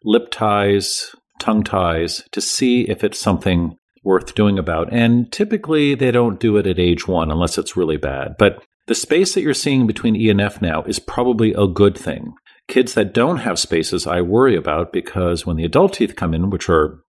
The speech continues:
twenty, thirty percent wider in width, there's no room for them, and hence there's crowding. So if you see spacing, don't panic.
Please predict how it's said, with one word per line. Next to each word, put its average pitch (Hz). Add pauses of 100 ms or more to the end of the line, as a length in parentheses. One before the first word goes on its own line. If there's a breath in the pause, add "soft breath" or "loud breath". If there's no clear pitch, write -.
twenty, 87
thirty 87
percent 85
wider 90
in 80
width, 117 (220)
there's 123
no 135
room 131
for 101
them, 82
and 87
hence 104
there's 95
crowding. - (180)
So 120
if 131
you 135
see 226
spacing, 151
don't 131
panic. 120